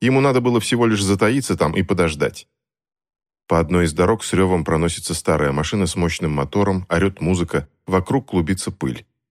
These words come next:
В окошко вопят подростки, а в бок почтового фургончика летит пустая пивная бутылка. Синди. «Почему я тоже не уехала? Кому-то же надо было остаться позаботиться о нашем отце.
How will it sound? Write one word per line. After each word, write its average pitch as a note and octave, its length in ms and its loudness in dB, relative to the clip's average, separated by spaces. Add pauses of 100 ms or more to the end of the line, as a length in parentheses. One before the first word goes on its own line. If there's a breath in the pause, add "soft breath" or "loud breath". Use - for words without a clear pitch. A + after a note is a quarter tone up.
(280)
В F#2 80 -2
окошко G2 380 2
вопят A2 320 2
подростки, E2 680 -2 (220)
а F2 140 0
в E2 80 -2
бок F#2+ 220 0
почтового D#2 580 0
фургончика G#2+ 720 -2
летит F#2+ 280 -4
пустая F2 380 -2
пивная D2 360 -2
бутылка. - 520 -8 (1000)
Синди. D#2+ 540 0 (800)
«Почему A2+ 360 2
я A2+ 120 4
тоже A2+ 300 2
не A2 100 2
уехала? A2+ 580 0 (460)
Кому-то A#2 380 0
же F#2 100 2
надо B2 240 2
было G2+ 220 4
остаться F2+ 380 -2
позаботиться F#2 640 0
о F2 40 0
нашем E2+ 320 -2
отце. D#2+ 360 -2